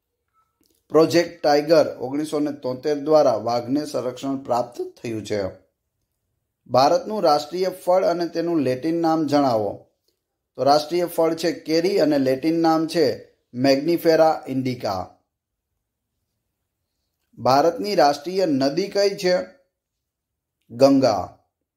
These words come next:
ગંગાને ક્યારે રાષ્ટ્રીય નદી જાહેર કરવામાં આવી છે? ચાર નવેમ્બર બે હજાર આઠના રોજ.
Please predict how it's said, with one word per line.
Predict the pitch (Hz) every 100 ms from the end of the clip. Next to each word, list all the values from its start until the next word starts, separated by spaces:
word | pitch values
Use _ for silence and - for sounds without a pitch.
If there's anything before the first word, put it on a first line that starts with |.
| _ _ _ _ _ _ _ _ _ _ _ _ _ _ _ _ _ _ _ _ _ _ _ -
ગંગાને | 135 143 175 190 196
ક્યારે | 139 - 151 165 196
રાષ્ટ્રીય | 196 180 180 190 190
નદી | 185 175 185
જાહેર | 165 170 170
કરવામાં | 175 175 175 175 175
આવી | 175 180
છે? | 180 185 202 - _ _ _ _ _ _ _ _ _ _ _ _ _
ચાર | 151 151 165
નવેમ્બર | 165 147 156 165 165 165
બે | 143 135
હજાર | 131 143 147
આઠના | - 127 123 139 147
રોજ. | 135 113 98